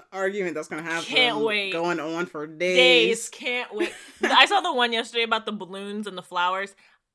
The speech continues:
Speaker 2: I will agree with the person who posted it. Like, those flowers were very Mother's Day flowers. It was not
Speaker 1: Nope,
Speaker 2: giving.
Speaker 1: I don't, I don't see what you're talking about.
Speaker 2: So basically, like, the girl wanted red roses and, like, red balloons, but the guy got her, like,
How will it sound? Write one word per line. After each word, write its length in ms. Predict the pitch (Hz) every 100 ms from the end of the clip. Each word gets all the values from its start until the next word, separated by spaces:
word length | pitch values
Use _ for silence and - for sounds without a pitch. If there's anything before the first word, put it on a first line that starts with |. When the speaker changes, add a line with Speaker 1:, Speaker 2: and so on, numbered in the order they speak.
| _
Speaker 2:
I 140 | 254
will 200 | 269 320
agree 260 | 359 254 277
with 100 | 262
the 80 | 240
person 320 | 226 226 220
who 120 | 226
posted 380 | 214 226 208 214
it. 240 | 214 208 -
Like, 280 | 175 180 - _
those 240 | 202 214 247
flowers 320 | 214 208 208
were 140 | 190
very 420 | 180 185 190 180
Mother's 400 | 165 190 180 190
Day 160 | 185 190
flowers. 640 | 196 190 190 190 185 185 -
It 60 |
was 220 | 175 180
not 240 | 190 175 -
Speaker 1:
Nope, 60 | 185
Speaker 2:
giving. 420 | 180 180 180 175
Speaker 1:
I 120 | 139
don't, 200 | 143 139 -
I 80 |
don't 260 | 147 147 131
see 160 | - 139
what 220 | 127 123
you're 100 | 123
talking 200 | - 143
about. 120 | 117
Speaker 2:
So 140 | 277
basically, 500 | 233 226 262 262 240
like, 220 | 233 208 208
the 40 |
girl 280 | 180 196 196
wanted 340 | 190 185 170 - _
red 220 | 208 226
roses 540 | 220 202 202 202 196 190
and, 80 |
like, 160 | 175 165
red 180 | 175 175
balloons, 520 | 170 165 170 180 208
but 180 | - 165
the 40 |
guy 360 | 156 151 156 165
got 300 | 151 147 170
her, 140 | 175
like, 280 | 160 143 -